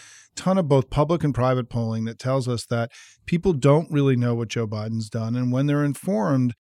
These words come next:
his standing goes way up. And we, we know this. And so it's why I think there's a quiet confidence in the Democratic camp right now, which is that, you know, we know through a billion dollars of media and through when, after the, Trump becomes the nominee in January, February,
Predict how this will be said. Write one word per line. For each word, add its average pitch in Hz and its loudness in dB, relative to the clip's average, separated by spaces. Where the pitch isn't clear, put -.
his 147 -4
standing 190 0
goes 123 0
way 147 -2
up. - -4
And 139 0
we, 165 -4
we 170 0
know 185 0
this. 156 0
And 139 -2
so 165 2
it's 175 -4
why 220 -2
I 165 0
think 175 -2
there's 147 0
a 143 2
quiet 165 0
confidence 180 -6
in 135 0
the 120 0
Democratic 123 -2
camp 135 -4
right 143 -4
now, 160 -6
which 139 -6
is 127 0
that, 127 0
you 156 0
know, 143 6
we 160 2
know 175 6
through 139 0
a 120 0
billion 147 2
dollars 147 4
of 131 0
media 127 0
and 113 -8
through 120 -2
when, 117 -2
after 139 0
the, 143 -2
Trump 139 2
becomes 131 0
the 131 0
nominee 127 2
in 120 0
January, 123 0
February, 123 0